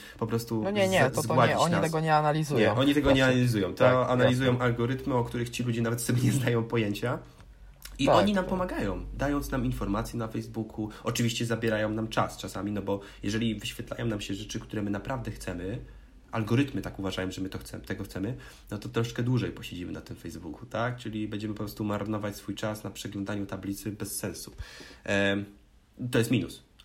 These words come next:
Speaker 1: Ale plus jest taki, i o tym też było w tej książce, że zmierzamy do czasów, że jeżeli ty będziesz chciał znaleźć pracę, najlepszą pracę dla ciebie, to udostępnisz wszystkie dane o sobie, Algorytm sprawdzi,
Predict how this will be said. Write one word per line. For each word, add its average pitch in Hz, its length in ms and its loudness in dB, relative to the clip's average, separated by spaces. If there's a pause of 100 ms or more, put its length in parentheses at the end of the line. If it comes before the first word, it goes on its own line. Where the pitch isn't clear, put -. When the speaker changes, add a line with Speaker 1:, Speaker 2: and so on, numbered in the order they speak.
Speaker 1:
Ale 117 200 0
plus 123 220 -6
jest 117 140 -6
taki, 110 400 -6 (460)
i 110 100 -2
o 117 100 -4
tym 113 120 -4
też 107 140 -4
było 104 140 -4
w 101 60 -8
tej 98 120 -6
książce, 123 420 -6
że 104 240 -6 (460)
zmierzamy 110 420 0
do 101 100 -2
czasów, 139 400 -4
że 120 100 -2
jeżeli 113 240 -2
ty 135 140 -4
będziesz 113 300 -2
chciał 110 320 -2
znaleźć 107 360 -4
pracę, 110 500 -4 (260)
najlepszą 160 580 0
pracę 165 300 0
dla 151 120 -2
ciebie, - 320 -6 (600)
to - 80 -4
udostępnisz 135 680 -2
wszystkie - 320 -6
dane 104 280 0
o 90 60 -8
sobie, 104 440 -4 (600)
Algorytm 143 560 0
sprawdzi, 139 680 -2